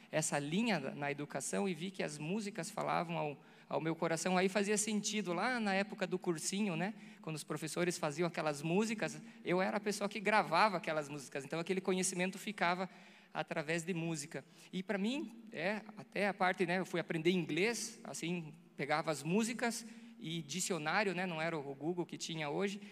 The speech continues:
e eu conseguia aprender ou melhorar meu inglês através das músicas. E eu consigo louvar, eu consigo adorar a Deus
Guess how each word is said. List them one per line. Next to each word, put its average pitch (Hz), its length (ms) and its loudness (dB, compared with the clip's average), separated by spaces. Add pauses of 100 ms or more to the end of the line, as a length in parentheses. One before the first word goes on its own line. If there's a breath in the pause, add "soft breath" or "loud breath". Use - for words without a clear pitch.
e 165 60 -2
eu 175 80 2
conseguia 190 380 -2
aprender 208 480 2
ou 208 80 2
melhorar 185 400 4
meu 196 160 0
inglês 185 280 0
através 190 380 -2
das 190 180 -2
músicas. 190 640 -2 (400 loud breath)
E 254 520 -4
eu 185 100 0
consigo 196 400 -2
louvar, 180 580 2
eu 175 80 0
consigo 165 400 -6
adorar 165 540 0
a 170 80 0
Deus 170 420 0